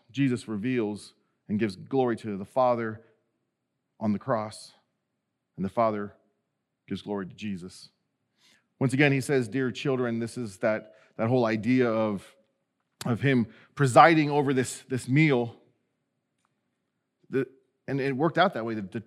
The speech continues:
the disciples are asking questions. "What's gonna, what's going on exactly?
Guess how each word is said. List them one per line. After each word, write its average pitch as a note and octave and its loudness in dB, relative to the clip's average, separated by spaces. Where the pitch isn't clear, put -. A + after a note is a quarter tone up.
the G#2+ -14
disciples C3+ -2
are C3+ -2
asking D3+ -4
questions. A2+ -6
"What's G3 4
gonna, E4 2
what's D#4 -4
going E4 0
on B3+ 0
exactly? G#2+ -4